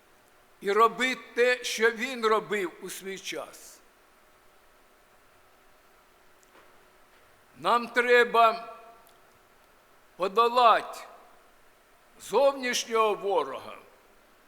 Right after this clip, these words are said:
Ми його вже майже подолали. Але треба подолати внутрішніх ворогів. Але, але на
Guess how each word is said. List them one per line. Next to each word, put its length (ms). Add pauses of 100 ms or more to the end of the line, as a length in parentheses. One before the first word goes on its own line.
(800)
Ми 200
його 360
вже 260
майже 540
подолали. 840 (1300)
Але 240
треба 640 (440)
подолати 720 (580)
внутрішніх 840
ворогів. 540 (720)
Але, 680 (1120)
але 560 (2000)
на 420